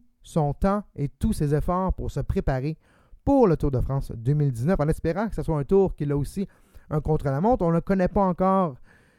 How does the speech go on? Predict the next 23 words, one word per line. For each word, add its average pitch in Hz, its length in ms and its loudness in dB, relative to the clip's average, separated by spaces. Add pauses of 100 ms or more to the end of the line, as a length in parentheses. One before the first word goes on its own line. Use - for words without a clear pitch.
(220)
les, 135 500 0
les, 113 500 0
le, 104 320 -2 (220)
le 107 140 0
parcours, 247 460 2
nous 127 80 0
allons 120 100 0
connaître 127 260 -2
plus 113 100 0
tard 131 280 0
cette 117 140 -2
année, 143 260 -2 (640)
mais 139 100 -2
en, 147 200 2
en 160 80 4
espérant 185 440 2
que 170 80 0
le 151 120 4
parcours 185 420 0
pourrait 156 420 2 (460)
être, 170 340 2
euh, 147 680 2 (420)
propice - 640 2